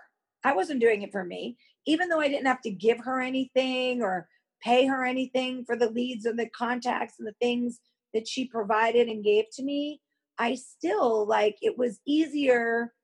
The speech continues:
Um, and it could be like, you know, we're learning a lot about being a woman and we're learning about what we've repressed and what we're afraid to ask for and do now. And now we're, thank goodness, starting to stop doing that, which I think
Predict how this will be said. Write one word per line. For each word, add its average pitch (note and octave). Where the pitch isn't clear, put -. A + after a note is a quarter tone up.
Um, A#3
and A#3+
it B3+
could C#4+
be D#4+
like, B3
you C4+
know, A#3
we're A3
learning A3+
a A3
lot G#3
about G#3+
being G#3
a A#3+
woman G#3+
and G#3
we're G3+
learning G#3
about A3
what G#3+
we've A3
repressed A3
and G3+
what G3+
we're A3+
afraid A3+
to B3
ask A#3
for A#3
and A#3+
do A3
now. G#3+
And G#3+
now G#3
we're, A3
thank A#3
goodness, A3+
starting A3+
to A3
stop -
doing G#3+
that, G3+
which G#3+
I G#3
think G#3+